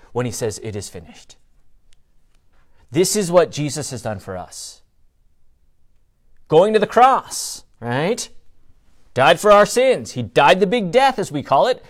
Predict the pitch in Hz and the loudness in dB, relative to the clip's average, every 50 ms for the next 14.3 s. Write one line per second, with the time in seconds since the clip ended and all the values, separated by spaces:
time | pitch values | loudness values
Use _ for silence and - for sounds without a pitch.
0 | _ _ - 170 202 202 208 196 190 - 185 202 214 220 247 254 240 180 185 165 | _ _ -6 -4 0 2 2 2 2 2 0 0 2 4 4 4 2 2 -2 -4
1 | 131 - - - 139 147 180 - 175 220 247 254 214 277 247 - 247 254 240 240 | -6 -8 -12 -12 -4 0 0 2 2 2 0 0 -2 -4 -4 -4 -4 -2 -2 -2
2 | 233 170 208 226 226 233 254 269 240 - - - - - - - 226 175 139 240 | -2 0 0 2 2 0 -2 -4 -8 -12 -16 -20 -20 -14 -8 -4 -4 -2 0 0
3 | 285 262 190 208 269 285 302 - - - - - - - - _ _ - - - | -2 0 0 0 0 0 0 -2 -4 -6 -10 -10 -10 -12 -14 _ _ -20 -20 -20
4 | _ - - - - _ _ _ - - - - 160 151 - 214 240 247 - - | _ -20 -20 -20 -20 _ _ _ -20 -12 -6 -6 -4 0 4 4 4 4 2 0
5 | 226 220 196 165 - - - 175 - - 247 226 226 214 196 202 214 277 277 196 | 0 0 0 -2 -6 -6 -6 -6 -4 -4 -4 -2 -2 -2 -2 -2 -4 -4 -6 -8
6 | - - - - - _ - - - - - 151 214 247 254 285 269 247 - 269 | -10 -16 -20 -20 -20 _ -20 -20 -18 -4 2 6 6 6 6 2 -4 -2 0 2
7 | 254 254 254 254 254 254 254 254 247 - 262 240 190 233 254 285 277 214 120 123 | 2 2 2 2 0 -2 -2 -4 -6 -6 -8 -4 -4 -4 -4 -4 -6 -8 -10 -10
8 | 143 _ - 143 160 247 262 - 269 269 226 214 233 247 247 226 220 220 214 202 | -14 _ -10 -6 -4 -4 -4 -6 -8 -8 -6 -2 0 2 4 6 6 4 4 4
9 | 214 214 214 - 226 262 320 254 - - - - - _ - - - 185 214 - | 0 -2 -2 -4 -8 -10 -8 -8 -10 -10 -12 -18 -20 _ -20 -16 -14 -14 -14 -14
10 | - _ - - - - - - _ - _ _ - _ _ - - - - - | -18 _ -20 -20 -20 -20 -20 -20 _ -20 _ _ -20 _ _ -20 -20 -20 -20 -20
11 | - - - _ _ - - - - 147 147 165 170 165 160 160 156 156 147 143 | -20 -20 -20 _ _ -20 -16 -8 -4 -2 0 0 0 -2 -2 -4 -2 0 2 2
12 | 143 127 127 113 104 139 135 131 131 117 113 107 104 - - - - - - 120 | 4 4 2 0 0 -2 -2 -2 0 2 2 2 2 0 -4 -14 -18 -14 -12 -12
13 | 117 - - - - 123 117 113 113 107 - - 127 123 127 120 110 107 104 104 | -12 -12 -12 -8 -8 -6 -6 -4 -6 -6 -2 0 0 0 0 0 -2 -4 -6 -8
14 | 107 104 110 131 - | -6 -4 -6 -6 -6